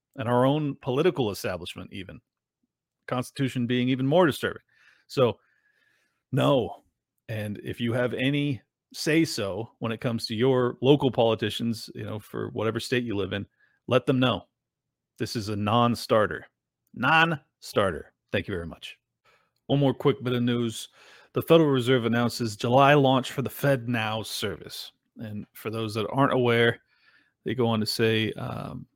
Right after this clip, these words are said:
"With the FedNow service, the Federal Reserve is creating a leading-edge payment system that is resilient, adaptive, and accessible.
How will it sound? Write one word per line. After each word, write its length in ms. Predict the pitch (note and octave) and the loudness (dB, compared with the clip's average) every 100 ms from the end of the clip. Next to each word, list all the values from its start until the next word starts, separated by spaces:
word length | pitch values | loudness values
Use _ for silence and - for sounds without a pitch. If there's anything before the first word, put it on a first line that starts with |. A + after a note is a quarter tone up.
| _ _ _ _ _ _ _ C#3+ | _ _ _ _ _ _ _ -4
"With 120 | C3 | -2
the 60 | |
FedNow 460 | C3 G#3 A3 E3+ D#3+ | 2 4 4 4 2
service, 380 | - A#2+ A2+ - | 4 2 2 -2
the 60 | |
Federal 240 | - D#3+ D#3+ | 2 4 4
Reserve 280 | B2+ C3+ B2 | 4 4 2
is 80 | |
creating 320 | - A#2+ A2 G2+ | 0 0 0 -2
a 80 | |
leading-edge 640 | G#2 A3 B3+ A3+ F3+ D3+ - | -4 -2 2 4 4 2 -4
payment 360 | D3 D3+ D3+ | 0 0 0
system 420 | - B2+ - C3 A#2+ | -4 -6 -4 -4 -2
that 120 | A2 | -2
is 160 | G2+ G#2+ | -4 -6
resilient, 480 | G#2 C#3+ F3+ E3+ C#3 | 0 4 4 2 -2
adaptive, 500 | A2+ C3 C3 B2+ A#2 | 0 2 2 -2 -2
and 220 | B2 A#2+ | -2 -2
accessible. 720 | - - A2+ - F2+ - | -2 -2 -2 -2 -8 -12